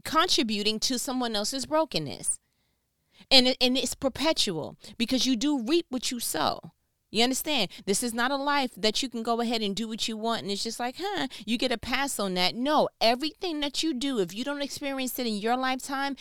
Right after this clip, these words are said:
it will go on to the next generation. Read your Bible. <laughs> It has happened. David did something. He's like, "Eh," God was like, "Ah, you know what? I don't really want you building my palace. Have a nice day. You got blood on your hands, bruh.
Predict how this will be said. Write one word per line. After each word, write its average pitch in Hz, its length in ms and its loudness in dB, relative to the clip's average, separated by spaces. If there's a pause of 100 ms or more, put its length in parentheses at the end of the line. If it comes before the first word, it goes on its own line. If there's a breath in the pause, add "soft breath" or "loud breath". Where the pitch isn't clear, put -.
(160 loud breath)
it 220 160 4
will 262 180 4
go 214 240 2
on 202 120 0
to 214 100 -4
the 190 100 -6
next 196 260 -2
generation. 208 560 0
Read 269 180 0
your 277 80 2
Bible. 262 400 -2 (1200)
<laughs> - 40 2 (320 loud breath)
It 226 120 8
has 262 240 6
happened. 170 420 2 (1000)
David 233 360 8
did 247 120 4
something. 269 420 0
He's 277 240 -2
like, 277 220 2
"Eh," 302 160 -2 (140)
God 247 200 -2
was 269 140 -8
like, 285 220 -4
"Ah, 494 260 -6
you 440 100 -2
know 415 160 2
what? 415 280 0
I 285 60 6
don't 339 180 2
really 320 180 -2
want 285 240 -4
you 269 60 -6
building 233 280 -2
my 196 120 -6
palace. 151 420 -2
Have 220 160 0
a 208 60 -4
nice 180 240 -2
day. 160 100 -4
You 185 140 -4
got 208 200 -4
blood 165 200 -2
on 160 100 -8
your 156 100 -8
hands, 143 300 -8
bruh. 135 320 -6